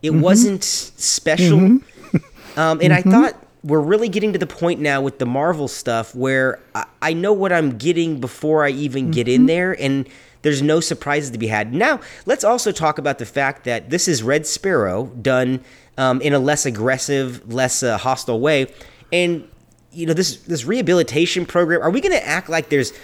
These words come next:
Speaker 1: no pedophilia going on in these programs or any sort of crazy sex trafficking? I mean, these girls were put into some sort of Russian program and th-, they were treated just fine outside of the, the training they got?
Speaker 2: Well, we can't, we don't, we can't do that. I mean, that's part of, hmm.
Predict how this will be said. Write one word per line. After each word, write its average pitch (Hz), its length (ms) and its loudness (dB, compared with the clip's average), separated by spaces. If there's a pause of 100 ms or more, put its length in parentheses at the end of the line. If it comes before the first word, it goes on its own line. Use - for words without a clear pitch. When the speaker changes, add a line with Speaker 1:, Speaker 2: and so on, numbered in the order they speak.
(160)
Speaker 1:
no 143 180 2
pedophilia 156 600 0
going 156 220 4
on 156 120 4
in 156 60 0
these 156 140 2
programs 156 640 2
or 127 80 2
any 175 120 4
sort 165 240 0
of 143 160 -2
crazy 151 520 0
sex - 440 -2 (260)
trafficking? 165 500 -4
I 156 40 -2
mean, 160 100 2
these 180 120 -2
girls 160 260 4
were 143 80 0
put 165 180 -2
into 165 200 -2
some 151 160 -4
sort 151 200 0
of 123 140 -2 (320)
Russian 156 340 0
program 156 480 2
and 127 180 0
th-, - 120 -6
they 117 140 -2
were 117 300 -2 (260)
treated 156 300 -2
just 139 180 -4
fine 139 360 0
outside 131 320 -2
of 107 140 -4
the, 113 220 0
the 104 300 -6 (160)
training 156 340 -4
they 170 100 -2
got? 180 180 0
Speaker 2:
Well, 147 80 4
we 151 80 4
can't, 180 340 2
we 165 140 2
don't, 165 280 2
we 151 120 -2
can't 135 280 -2
do 151 140 2
that. 123 160 0
I 131 60 0
mean, 156 100 2
that's 165 160 0
part 156 260 2
of, 123 300 -6 (640)
hmm. 117 120 -6